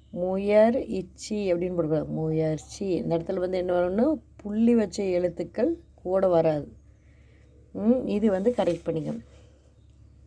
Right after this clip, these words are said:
அதே மாதிரி காக்கை, அதாவது இக்கு வர இடத்துல அடுத்ததா வர்றது வந்து அதே லெட்டர் தான் வரும். இங்க கா வந்துச்சுன்னா இங்க கா தான் வரும். இங்க சா வந்தா இங்க சா தான் வரும்.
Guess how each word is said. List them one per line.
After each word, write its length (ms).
அதே 340
மாதிரி 380
காக்கை, 920
அதாவது 380
இக்கு 340
வர 320
இடத்துல 380
அடுத்ததா 720
வர்றது 300
வந்து 220
அதே 380
லெட்டர் 320
தான் 140
வரும். 260
இங்க 260
கா 280
வந்துச்சுன்னா 440
இங்க 240
கா 500
தான் 160
வரும். 260
இங்க 160
சா 340
வந்தா 280
இங்க 300
சா 380
தான் 220
வரும். 320